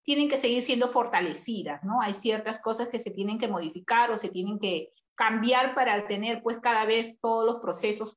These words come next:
con mucho más, eh, claros, ¿no? Todos los procesos y, pues, no haya ese tipo de situaciones, ¿no?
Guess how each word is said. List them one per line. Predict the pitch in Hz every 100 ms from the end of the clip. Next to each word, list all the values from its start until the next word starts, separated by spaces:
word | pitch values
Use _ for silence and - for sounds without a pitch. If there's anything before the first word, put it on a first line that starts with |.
| _
con | 175 180
mucho | 202 214 214 190
más, | 196 208 208 - _ _ _
eh, | 190 185 185 180 180 180
claros, | 269 254 247 196 180 190
¿no? | 220 226
Todos | 214 220 214
los | 214 190 - -
procesos | 190 302 285 320 415 415 - _
y, | 240 254 262 269
pues, | 240 233 240
no | 240 240
haya | 240 226
ese | 233
tipo | 226 226 233 220
de | 208
situaciones, | 196 - 147 - 233 185 143 -
¿no? | 202 294